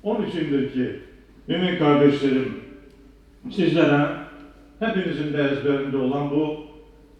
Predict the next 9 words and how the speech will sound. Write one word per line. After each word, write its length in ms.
Kur'an-ı 420
Kerim'den 360
okuduğum 800
ki 380
Kur'an-ı 440
Kerim'in 480
yüz 360
on 200
üçüncü 920